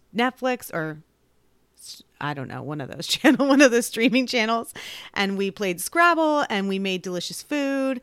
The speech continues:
and we had a great New Year's. So that was really wonderful for us. I hope you all had a great New Year's. I'm excited to dive into the content that I'm gonna be putting out this year,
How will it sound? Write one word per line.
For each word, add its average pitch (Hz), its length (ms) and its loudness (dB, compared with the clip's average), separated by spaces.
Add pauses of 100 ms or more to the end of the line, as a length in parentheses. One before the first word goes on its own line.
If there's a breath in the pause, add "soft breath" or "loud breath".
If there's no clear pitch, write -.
(380 loud breath)
and 185 340 -2
we 220 160 0
had 214 120 0
a 202 60 -4
great 170 360 -2
New 175 120 -6
Year's. 160 360 -6
So 160 280 -4
that 160 240 0
was 165 180 -8
really 165 500 -4 (380 soft breath)
wonderful 202 540 -2
for 180 160 -2
us. 185 180 -2
I - 80 -6
hope 175 240 -4
you 185 180 -4
all 185 140 0
had 170 160 -4
a 175 60 -4
great 160 160 -6
New 165 80 -4
Year's. 165 320 -6 (560 soft breath)
I'm 240 180 4
excited 220 400 0
to 208 80 -4
dive 175 320 0
into 160 580 -4
the 165 100 -8
content 170 500 -4
that 165 120 -8
I'm 151 140 -6
gonna 156 80 -8
be 160 140 -8
putting 143 240 -10
out 120 320 -8
this - 340 -12
year, 123 320 -14